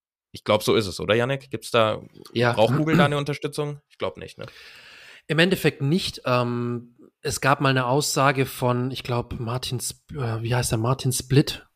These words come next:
Speaker 2: Split, äh, von, von Google. Ich glaub, er heißt Martin mit Vorname. Ähm, der gesagt hat, ja, man, man muss da schon ein bisschen aufpassen, wenn man das spammig benutzt. Also wenn man irgendwie gar nichts richtig am Content ändert oder gar nichts am Content ändert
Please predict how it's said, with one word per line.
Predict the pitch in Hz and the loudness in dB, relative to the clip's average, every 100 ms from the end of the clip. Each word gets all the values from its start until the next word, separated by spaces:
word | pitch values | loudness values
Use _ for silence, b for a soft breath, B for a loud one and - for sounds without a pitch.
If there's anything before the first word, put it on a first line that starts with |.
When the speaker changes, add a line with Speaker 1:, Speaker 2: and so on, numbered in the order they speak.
| - | -6
Speaker 2:
Split, | - - 135 135 | -6 0 -2 -2
äh, | 139 120 | -2 -2
von, | - 117 113 | 0 0 2
von | 120 113 | 0 2
Google. | 127 143 131 131 | 6 8 6 4
Ich | - | -6
glaub, | 117 110 | -4 -2
er | |
heißt | 104 - | -4 -4
Martin | 110 113 | -6 -6
mit | 101 | -8
Vorname. | 117 104 107 120 B B B B B B 131 | -8 -6 -4 -6 B B B B B B -6
Ähm, | 110 107 110 110 107 _ b b b b - | -4 -2 -4 -6 -10 _ b b b b -4
der | 123 | -2
gesagt | 123 139 143 | 0 0 0
hat, | 147 127 | -4 -4
ja, | 123 135 160 175 | 0 4 6 4
man, | 151 151 160 | 2 -2 0
man | 151 151 | 0 2
muss | 185 - | 0 2
da | 180 | 2
schon | - 190 | 2 2
ein | 156 127 | 2 0
bisschen | 190 - 151 | -2 -2 -2
aufpassen, | 156 196 - 165 - 175 | -2 -2 0 -2 0 -2
wenn | 151 151 | 0 0
man | 151 151 147 | 2 0 2
das | 147 - - - - | 0 0 -4 -2 -4
spammig | - 156 156 151 - | 0 2 2 0 0
benutzt. | 135 123 - 135 | -2 -2 -2 -4
Also | 123 | -2
wenn | 143 | 0
man | 147 147 156 | 2 0 0
irgendwie | 160 143 135 | -2 0 0
gar | 139 165 | 0 2
nichts | 160 - - | 0 -2 -6
richtig | 139 165 139 | -4 0 0
am | 131 | 0
Content | 170 170 165 143 - | 2 2 2 0 0
ändert | 160 175 156 | 2 4 2
oder | 156 123 | 2 0
gar | 117 160 | 4 4
nichts | 196 - | 4 2
am | 123 | -4
Content | - 123 127 120 | 0 -2 -2 -4
ändert | 123 127 151 | -2 0 0